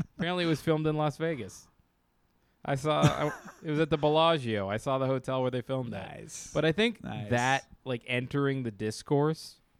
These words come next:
Speaker 2: as a
Speaker 1: Yeah.
Speaker 2: thing made me start searching stuff out. Because I
Speaker 1: Yeah.
Speaker 2: was a pretty sheltered kid, and then they were like, "There's a tape of her having sex on the internet." I was like, "There's tapes of people having sex on the internet?"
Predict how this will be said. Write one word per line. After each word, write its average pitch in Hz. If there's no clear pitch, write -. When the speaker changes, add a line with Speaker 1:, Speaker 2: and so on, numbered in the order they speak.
Speaker 2:
as 113
a 110
Speaker 1:
Yeah. 127
Speaker 2:
thing 120
made 127
me 113
start 120
searching 110
stuff -
out. 95
Because 117
I 120
Speaker 1:
Yeah. 123
Speaker 2:
was 135
a -
pretty 156
sheltered 123
kid, 120
and 110
then 107
they 104
were 101
like, 98
"There's 120
a 107
tape -
of 117
her 131
having 104
sex -
on 127
the 110
internet." 127
I -
was 110
like, 104
"There's 190
tapes 147
of 170
people 147
having 147
sex 151
on 147
the 120
internet?" 151